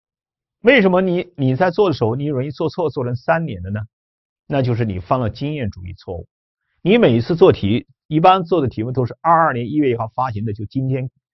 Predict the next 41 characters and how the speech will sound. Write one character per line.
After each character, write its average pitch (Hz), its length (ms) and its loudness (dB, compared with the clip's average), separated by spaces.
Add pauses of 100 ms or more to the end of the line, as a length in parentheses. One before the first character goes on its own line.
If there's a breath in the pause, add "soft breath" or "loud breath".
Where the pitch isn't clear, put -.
(600)
今 160 180 2
天 165 160 6
买 123 180 -2
的 113 120 -6
是 123 100 -2
今 127 160 -2
天 120 160 0
发 123 220 -10
行 - 240 -16 (120)
的， - 120 -20 (640)
但 170 180 4
人 190 180 0
家 220 260 6 (360)
甲 135 200 6
公 180 220 0
司 180 380 0
是 - 140 -12
从 160 200 -10 (100)
二 233 280 0
级 110 100 -6
市 113 160 -8
场 87 220 -10
去 95 160 -16
买 80 120 -14 (200)
的， - 100 -20 (840)
这 233 120 4
个 214 120 10 (160)
债 214 200 10
券 170 260 0
其 156 140 -2
实 165 160 -2
去 175 380 -8
年 135 140 -4
就 185 140 -8
已 110 140 -2
经 139 200 -8
发 160 220 -4
行 120 140 -8
过 131 120 -4
一 170 120 -6
年 98 240 -6